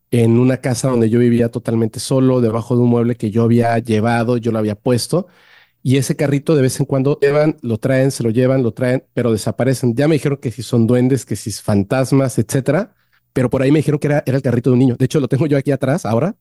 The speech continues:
Eh, s-, son como las cositas que, que me va regalando, y ese carrito lo tengo ahí especialmente. Pusimos todo esto para que ese carrito estuviera, digamos, visible para todas las personas que llegaran.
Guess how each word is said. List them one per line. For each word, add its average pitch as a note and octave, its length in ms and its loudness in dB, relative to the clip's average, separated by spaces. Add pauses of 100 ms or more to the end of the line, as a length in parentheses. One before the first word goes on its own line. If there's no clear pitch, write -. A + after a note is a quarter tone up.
(140)
Eh, G#2+ 260 0
s-, - 180 -8
son C#3+ 120 -2
como D3 120 0
las A#2+ 120 -2
cositas B2+ 320 -4
que, G#2 280 0 (340)
que A#2 100 0
me A2 80 4
va A#2 80 2
regalando, C3 580 0 (340)
y B2+ 160 0
ese C#3 200 -2
carrito C#3+ 400 0
lo C3 100 0
tengo B2+ 260 0
ahí A#2+ 380 2
especialmente. C3 800 0
Pusimos D#3+ 520 -2
todo E3+ 220 2
esto G3 360 -4 (480)
para B2 240 -4
que C3+ 80 -2
ese D3 160 -4
carrito C3+ 340 -2
estuviera, B2 640 0
digamos, A#2+ 460 0
visible D3 560 0 (280)
para A#2 160 -2
todas B2+ 220 0
las A2+ 140 -2
personas A#2 460 -2
que A2 100 -2
llegaran. A2 420 2